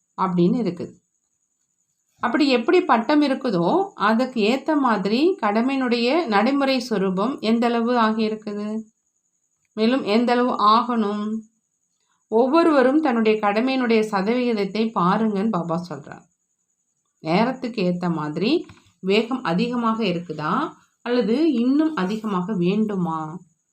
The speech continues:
சம்பூர்ண விநாசம் செஞ்சாயிடுச்சு இல்லையா? அல்லது சம்பூர்ண விநாசம் செய்தாகி விட்டதா,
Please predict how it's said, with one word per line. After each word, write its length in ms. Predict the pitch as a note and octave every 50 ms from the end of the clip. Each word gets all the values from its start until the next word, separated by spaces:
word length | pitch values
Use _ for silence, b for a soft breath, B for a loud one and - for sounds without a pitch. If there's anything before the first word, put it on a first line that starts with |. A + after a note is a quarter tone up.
| _ _ _ _ _ _ _ _ _ _ _ _ _ _ _ _ _ - -
சம்பூர்ண 420 | G#3+ A3 A3 B3+ C4+ C4+ C4+ B3
விநாசம் 520 | G3+ G#3 G#3+ A3 A#3+ C4 B3+ B3+ B3 A#3+
செஞ்சாயிடுச்சு 840 | A#3 - G3+ F#3+ G3+ G3 G#3+ G#3 G#3 F#3 E3 D#3 D3+ D#3 - C#3 C3 D3+ G#3 C#4 - _ _ _ _ _ _ _ _ _ _ _ _ _ _ _ _ _ _ _
இல்லையா? 480 | - F#3 F3+ F3+ F3+ F3+ F3 F3 F3 - - - _ _ _ _ _ _ _ _ _ _ _ _ _ _ _ _ _ _ _ _ _ _ _ _ _ _ _ _
அல்லது 440 | - G#3+ A#3 A#3+ A3 F3+ E3+ F3 G#3 D#4 G#4+ G#4+ - _ - - _ _ _ _ _ _ _ _ _ _ _ _ _ _ _ _ _ _ _ _ _ _ _ _ _ -
சம்பூர்ண 480 | G3 G#3 A3+ A#3 C#4+ D4+ D4+ D4+ D4+
விநாசம் 560 | B3 G#3 G3 G#3 G3+ A3 A#3+ A#3+ - C4 B3+
செய்தாகி 540 | A#3+ A3+ G#3 F3+ F#3+ G3 A3+ A#3+ B3 A#3 B3
விட்டதா, 480 | G#3 F#3 F3 - - E3+ C#3+ C#3 C#3+